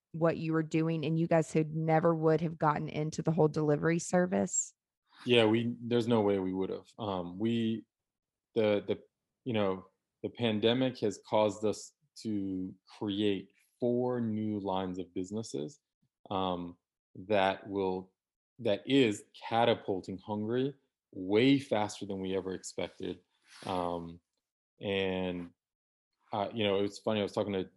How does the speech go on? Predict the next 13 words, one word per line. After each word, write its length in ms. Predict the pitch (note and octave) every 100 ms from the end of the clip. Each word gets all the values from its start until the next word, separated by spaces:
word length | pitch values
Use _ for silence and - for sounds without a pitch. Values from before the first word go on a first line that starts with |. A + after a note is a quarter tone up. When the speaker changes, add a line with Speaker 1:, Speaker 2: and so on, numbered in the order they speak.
| -
Speaker 2:
um, 300 | G#2 F2+ E2+ - _
Jeff 280 | A2 G#2 - - G#2
yesterday, 680 | G#2 - G2+ F#2 F2 F2 E2+ F#2+
um, 240 | F2 F#2
my 120 | G2 - _ _ -
co-founder, 600 | G#2 G2 F#2 F2+ F2+ E2+ -
um, 360 | F#2+ F2+ E2+ - _ _ _ _
and 220 | - G2 F#2+
we 80 |
were 80 | G2+
like, 260 | G2 F#2 -
"Look, 220 | G#2+ -
the, 260 | G2 F#2